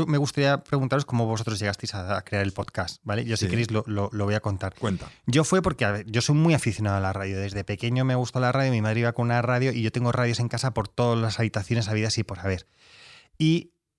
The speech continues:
Speaker 1: una manera de comunicar y todo lo que yo tenía dentro <laughs> era el podcasting. Y creo que como herramienta es muy buena porque te ayuda muchísimo a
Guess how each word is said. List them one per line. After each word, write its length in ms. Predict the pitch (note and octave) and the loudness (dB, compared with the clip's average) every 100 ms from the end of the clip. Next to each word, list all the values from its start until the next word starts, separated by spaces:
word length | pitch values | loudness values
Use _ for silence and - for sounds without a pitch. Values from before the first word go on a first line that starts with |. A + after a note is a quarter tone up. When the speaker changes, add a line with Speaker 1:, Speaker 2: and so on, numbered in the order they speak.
| _ | _
Speaker 1:
una 280 | C#3+ C#3+ C#3+ | 2 4 4
manera 300 | D3 D3 C#3+ | 2 2 2
de 120 | C#3 | 0
comunicar 720 | C#3+ C3 C3 B2+ D3 C3+ C#3 - _ | 0 2 2 2 2 2 0 -8 _
y 160 | B2+ A2+ | -8 -6
todo 280 | - B2+ B2 | -2 0 0
lo 80 | |
que 580 | A#2+ A#2+ A#2 A#2 A2+ A2 | 0 -2 0 0 -2 -4
yo 80 | G#2+ | -4
tenía 300 | G#2+ G#2+ A2 A2 | -2 0 4 6
dentro 360 | C3+ A#2 G#2+ | 4 4 4
<laughs> 1000 | G2+ - C3+ - D3 - A#2+ - - _ | 4 4 -2 0 -2 -2 -8 -10 -20 _
era 140 | C3 A#2+ | 0 2
el 80 | B2 | 2
podcasting. 580 | A#2 - G#2 - F#2 - | 0 0 -4 -4 -10 -6
Y 100 | A#2 | -2
creo 300 | - D3 E3+ | 2 2 2
que 80 | |
como 220 | E3 A#2+ G#2 | 0 2 2
herramienta 680 | G#2 G2+ A#2+ C#3 C#3 D3+ _ _ _ _ - | 0 0 0 0 -2 -2 _ _ _ _ -4
es 140 | A#2+ | 0
muy 160 | D3+ D3+ | 4 4
buena 340 | B2 D#3 A2 | 4 2 2
porque 200 | A#2+ A2+ | 0 -2
te 80 | A#2 | 0
ayuda 220 | A#2 D3+ | 2 2
muchísimo 540 | E3+ B2 - - D#3 B2 | 2 0 -2 -2 2 4
a 260 | A#2+ - | 2 -2